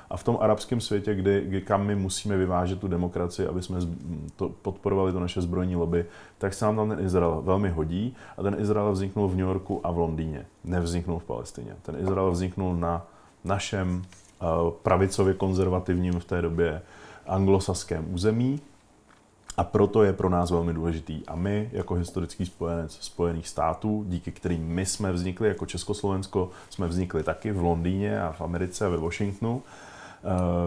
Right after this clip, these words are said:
kdy se třeba Tomáš Garrigue Masaryk, eh, přátelil s tehdejším americkým prezidentem, no, přátel, vyjednal s ním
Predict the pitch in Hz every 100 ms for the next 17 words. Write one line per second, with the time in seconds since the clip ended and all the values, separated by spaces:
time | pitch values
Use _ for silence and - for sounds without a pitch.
0 | 85 85 87 92 90 95 90 87 101 -
1 | _ - 92 85 87 87 82 85 85 85
2 | - 82 80 - 82 80 80 80 - -
3 | 80 80 85 82 82 78 78 - - -
4 | - _ - - - 85 82 80 - 85
5 | 82 - 85 85 80 - 90 87 85 85
6 | 85 85 98 98 80 - 80 78 85 85
7 | 80 90 90 90 90 87 - 87 82